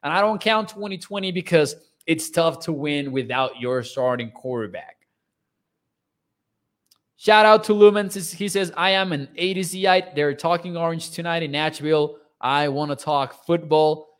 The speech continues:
Is that, uh, is that against the Bulls, Lumen? Are you not, are you not a, a Bulls fan?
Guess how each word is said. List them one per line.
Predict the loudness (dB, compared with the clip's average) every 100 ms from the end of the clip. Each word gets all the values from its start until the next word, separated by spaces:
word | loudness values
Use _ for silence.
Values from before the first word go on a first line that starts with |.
| _ -8
Is | 0
that, | 2 2 -2 -6
uh, | 0 0 0 -2 -6 _ _ _ _ _ _ _ _ _ _
is | -4 -4 -2
that | 0 0 -2 -6
against | -18 -16 -8 -4 -4 -4 -8 -16 -20 _ _ _ _ _ _
the | _ -6
Bulls, | 0 2 4 2 -2 -14 _
Lumen? | -2 0 0 -8 -16 _ -4
Are | -2
you | 0
not, | -2 -4 -6 -6
are | -8
you | -6
not | -6 -4 -2
a, | -4 -4 -6
a | -8
Bulls | -6 -4 -6 -8
fan? | -6 -6 -6